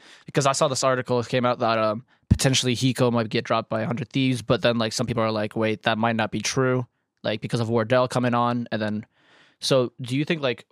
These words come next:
reporters need to be taken more seriously? Because I saw this, um, <sighs> I forgot his name. It was Bo,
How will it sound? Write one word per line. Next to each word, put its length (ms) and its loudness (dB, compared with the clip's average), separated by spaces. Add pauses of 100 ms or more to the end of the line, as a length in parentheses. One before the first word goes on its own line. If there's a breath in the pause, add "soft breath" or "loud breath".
reporters 500 -4
need 140 -6
to 60 -12
be 100 -2
taken 280 -6
more 140 -2
seriously? 460 -2
Because 240 -4
I 60 4
saw 260 0
this, 220 -2
um, 400 -2
<sighs> 40 -20
I 280 -16
forgot 260 0
his 140 -2
name. 200 0
It 40 -8
was 120 -6
Bo, 460 0